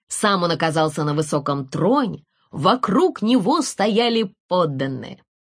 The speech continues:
"Ваше сладкоежество, повелевайте!" поклонились они. "Хочу мороженое,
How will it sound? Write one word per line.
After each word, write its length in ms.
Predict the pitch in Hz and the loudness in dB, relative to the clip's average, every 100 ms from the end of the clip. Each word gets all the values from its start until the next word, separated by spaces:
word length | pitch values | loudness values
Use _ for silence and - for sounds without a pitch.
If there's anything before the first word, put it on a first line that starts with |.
| _ _ _ _ _ - | _ _ _ _ _ -14
"Ваше 800 | 139 143 185 240 269 277 - 233 | -6 2 4 4 4 0 0 0
сладкоежество, 1800 | 262 175 214 254 - 202 226 165 240 269 240 156 135 123 - - 120 104 _ _ _ _ - | 0 0 2 2 0 0 0 0 2 4 2 -2 -4 -8 -10 -12 -12 -12 _ _ _ _ -2
повелевайте!" 1600 | 180 294 311 320 233 311 359 339 320 311 262 - 180 180 151 151 _ _ _ _ - | 2 6 6 6 6 6 6 4 4 2 -2 -2 0 2 0 -4 _ _ _ _ -8
поклонились 760 | 175 185 180 202 160 143 143 | -6 0 0 2 0 0 -2
они. 360 | - 143 117 - _ _ _ _ _ _ | -4 -6 -8 -14 _ _ _ _ _ _
"Хочу 640 | - 202 262 370 403 381 | -4 -2 4 4 6 4
мороженое, 1080 | 254 208 359 427 440 440 427 453 453 453 440 | 2 2 4 4 4 4 2 2 2 2 0